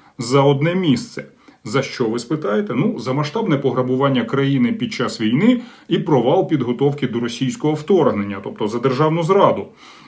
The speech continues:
Бо Зеленському, Єрмаку, Баканову і ще багатьом з їхньої зграї загрожують за це реальні тюремні терміни. Відтак, розуміючи свої невеселі перспективи в разі виборів, Зеленський різко відповів Трампу, що на припинення вогню він не згоден.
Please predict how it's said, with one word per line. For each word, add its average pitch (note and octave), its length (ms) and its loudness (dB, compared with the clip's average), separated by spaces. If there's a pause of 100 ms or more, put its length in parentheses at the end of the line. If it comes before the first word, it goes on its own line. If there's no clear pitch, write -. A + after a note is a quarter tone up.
Бо C#3 200 0
Зеленському, B2+ 680 2
Єрмаку, C#3 560 2
Баканову B2+ 680 0
і D3+ 60 -2
ще C#3 200 0
багатьом C#3+ 500 2
з A#2+ 80 -4
їхньої C3+ 360 0
зграї C3 440 0
загрожують C#3+ 640 0
за C3 100 0
це B2+ 240 0
реальні B2+ 500 0
тюремні C3+ 580 0
терміни. C#3 600 2 (640)
Відтак, G3 320 2
розуміючи F3 640 0
свої C#3+ 300 0
невеселі D3+ 580 2
перспективи B2 640 -2
в A#2 100 0
разі A#2+ 440 2
виборів, D3+ 500 2 (400)
Зеленський F#3+ 520 2
різко D#3 340 0
відповів C#3 540 0
Трампу, G#3 380 2
що - 220 0
на D3 300 2
припинення C#3+ 640 2
вогню B2 440 2
він A2 420 2
не C3 180 2
згоден. F#3 580 0